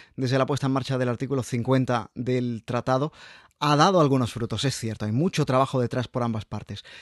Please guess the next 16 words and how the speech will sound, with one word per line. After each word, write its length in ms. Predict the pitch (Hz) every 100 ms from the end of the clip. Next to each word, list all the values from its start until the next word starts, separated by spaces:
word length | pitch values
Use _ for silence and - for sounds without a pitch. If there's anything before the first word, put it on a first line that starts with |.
| - - - _
pero 460 | - 127 127 127 -
hay 320 | 131 156 185 165
cuestiones 680 | 147 123 - 180 135 - - - _ -
que 100 | 127
son 200 | 147 143
tan 180 | 180
complejas 640 | 175 147 127 143 147 208 - - _ _ _
que 120 | 139
o 80 | 135
necesitan 500 | 135 131 131 175 190
mucho 220 | 202 -
más 140 | 170 -
tiempo 260 | 202 185
para 160 | 135 120
ser 140 | 143
resueltas 480 | 160 - 156 131 -